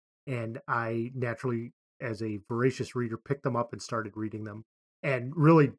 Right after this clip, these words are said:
dug 'em, especially the short stories. And I read basically everything that he had published up until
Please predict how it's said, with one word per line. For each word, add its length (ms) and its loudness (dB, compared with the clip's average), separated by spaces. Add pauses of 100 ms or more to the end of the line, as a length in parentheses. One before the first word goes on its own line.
dug 200 8
'em, 200 -2
especially 440 2
the 100 2
short 280 0
stories. 580 -2 (440)
And 120 0
I 100 4
read 500 0 (240)
basically 600 2
everything 420 2
that 120 2
he 120 0
had 140 -2
published 480 -4
up 140 -6
until 500 -6